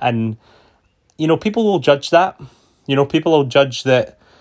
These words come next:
you know, "Why are you working at this time? You're a workaholic. You know, you should do this." But that's just because they don't understand. And,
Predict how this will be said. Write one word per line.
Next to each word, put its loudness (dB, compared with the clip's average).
you -10
know, -2
"Why 4
are 0
you -6
working 0
at -4
this -6
time? -2
You're -2
a -2
workaholic. 0
You -4
know, 0
you -2
should -6
do -2
this." 2
But 2
that's 0
just -10
because -2
they 0
don't -2
understand. -4
And, -4